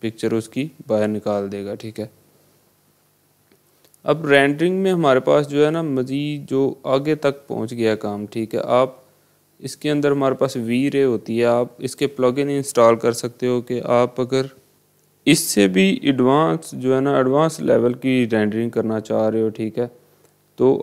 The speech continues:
आप इसके plugin install कर सकते हो। क्योंकि हमें पता है ये software खुद में एक बहुत heavy software है, इसके साथ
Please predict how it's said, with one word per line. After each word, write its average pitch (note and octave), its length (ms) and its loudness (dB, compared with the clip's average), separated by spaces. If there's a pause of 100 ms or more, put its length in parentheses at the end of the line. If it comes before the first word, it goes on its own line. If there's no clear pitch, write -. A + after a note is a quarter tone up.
आप C3 260 4
इसके C#3 220 -2
plugin C3 360 0
install C3 420 0
कर A#2+ 200 0
सकते C3 400 -8
हो। C3+ 120 -2 (180)
क्योंकि C#3+ 240 0
हमें D#3+ 220 0
पता D3 220 -2
है D3 120 4
ये C#3+ 140 0
software C3 480 0
खुद C3 200 0
में C#3+ 180 -2
एक C3+ 280 -2
बहुत B2 500 -2
heavy A#2 260 2
software B2+ 560 -4
है, B2+ 100 -6 (360)
इसके - 220 -6
साथ C3+ 240 2